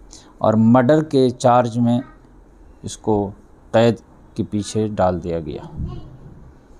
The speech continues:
और तब से लेकर के ये आज तक जेल में सज़ाएं काट रहे थे। शुरू में तो इनको उम्र क़ैद की सज़ा सुनाई गई थी,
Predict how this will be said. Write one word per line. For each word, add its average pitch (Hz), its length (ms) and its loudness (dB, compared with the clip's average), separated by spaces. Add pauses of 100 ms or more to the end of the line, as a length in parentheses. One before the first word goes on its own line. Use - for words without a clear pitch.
(880)
और 104 300 0 (220)
तब 160 160 2
से 147 180 -2
लेकर 123 420 0
के 127 140 0
ये 120 380 2 (720)
आज 127 300 2 (120)
तक 127 160 0
जेल 110 280 -2
में 117 180 2
सज़ाएं 98 420 -2
काट 85 320 -4
रहे 80 100 -6
थे। - 180 -18 (720)
शुरू 151 300 4
में 160 200 2
तो 160 300 2 (640)
इनको 127 680 2 (1080)
उम्र 127 240 4
क़ैद 143 300 2
की 139 100 -2
सज़ा 135 260 2
सुनाई 127 360 2
गई 117 180 2
थी, 127 260 -6